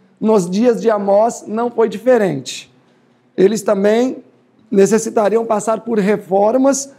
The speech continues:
para estarem prontos para encontrar-se com o Senhor. Uma pergunta. O dia de, do Senhor, nos dias de Amós, "Prepara-te, ó Israel, para encontrares com o Senhor."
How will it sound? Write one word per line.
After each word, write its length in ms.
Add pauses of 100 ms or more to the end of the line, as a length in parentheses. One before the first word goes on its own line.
(120)
para 220
estarem 420
prontos 540
para 320
encontrar-se 640
com 120
o 60
Senhor. 500 (260)
Uma 200
pergunta. 600 (920)
O 120
dia 340
de, 140
do 240
Senhor, 600 (300)
nos 240
dias 340
de 80
Amós, 640
"Prepara-te, 600
ó 60
Israel, 400
para 260
encontrares 560
com 100
o 60
Senhor." 500